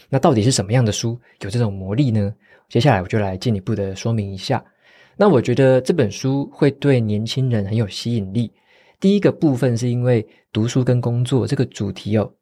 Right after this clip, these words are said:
本来就会困扰着年轻人。那第二呢，就是说这本书的呈现方式，我觉得是让我感到耳目一新哦。因为我以前会认为说书本就是书本，书本就是很多文字嘛，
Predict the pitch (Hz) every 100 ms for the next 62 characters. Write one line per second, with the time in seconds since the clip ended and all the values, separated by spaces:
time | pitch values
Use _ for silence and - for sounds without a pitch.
0 | _ 104 98 104 120 123 - 131 98 92
1 | 98 92 104 - 110 107 104 117 - _
2 | - - - 147 - 143 156 127 104 98
3 | 110 117 113 113 113 - _ _ 196 113
4 | 90 120 113 101 - 101 107 139 110 104
5 | 107 117 - 113 101 _ 123 104 120 127
6 | 127 147 156 120 101 95 92 98 117 98
7 | 110 110 104 107 101 107 _ - _ _
8 | - 185 220 156 135 151 - 101 120 120
9 | 123 104 101 117 113 - - 147 160 123
10 | 92 107 110 104 110 110 98 - _ _
11 | - 147 101 117 135 104 90 120 123 101
12 | 101 95 127 98